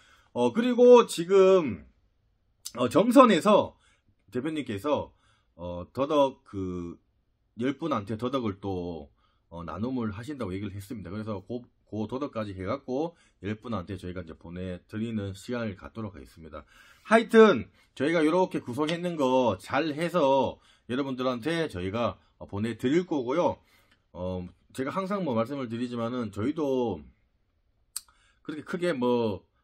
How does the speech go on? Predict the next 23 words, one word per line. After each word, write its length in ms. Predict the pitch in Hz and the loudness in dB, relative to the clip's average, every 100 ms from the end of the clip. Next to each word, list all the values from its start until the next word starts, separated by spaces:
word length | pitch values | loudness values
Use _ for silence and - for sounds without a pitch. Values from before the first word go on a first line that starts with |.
| _ | _
썩 180 | 180 165 | -10 -2
좋지는 340 | 196 208 285 | 0 2 0
않습니다. 460 | 113 107 151 127 90 | -2 -6 -4 -4 -4
그렇지만은 720 | 139 156 180 151 151 165 104 - _ _ | -6 -6 -4 -4 -2 -4 -6 -12 _ _
항상 380 | 156 165 165 | -10 -4 -4
나눔하고 760 | 143 104 127 131 160 175 113 - _ _ | -2 -2 -4 -2 -2 -2 -4 -8 _ _
또 180 | 98 107 | -8 -8
여러분들하고 400 | 123 117 123 110 | -8 -6 -6 -6
같이 320 | 135 135 139 | -8 -8 -8
함께 300 | 95 143 143 | -10 -8 -6
할 100 | 135 | -6
수 60 | |
있도록 440 | 120 - 143 277 - _ _ - | -6 -8 -6 -6 -8 _ _ -16
이렇게 180 | 104 | -12
좋은 240 | 110 113 156 | -8 -8 -6
취지로 300 | 156 147 139 | -6 -4 -6
진행을 440 | 107 127 131 110 | -6 -6 -6 -6
했으니까, 600 | 131 135 151 113 151 117 - _ _ _ | -8 -10 -12 -4 -4 -4 -10 _ _ _
받으시는 480 | 147 202 220 220 196 | -2 -2 0 -2 -2
분들은 600 | 185 185 185 190 196 190 175 | -4 -2 0 2 0 -4 -10
또, 400 | - 269 113 90 - _ _ _ _ | -6 -2 -2 -4 -12 _ _ _ _
어, 480 | 85 85 82 78 76 73 _ _ _ _ _ _ _ _ _ _ | -16 -14 -12 -14 -18 _ _ _ _ _ _ _ _ _ _ _
잘 320 | 113 131 139 | -4 -2 -4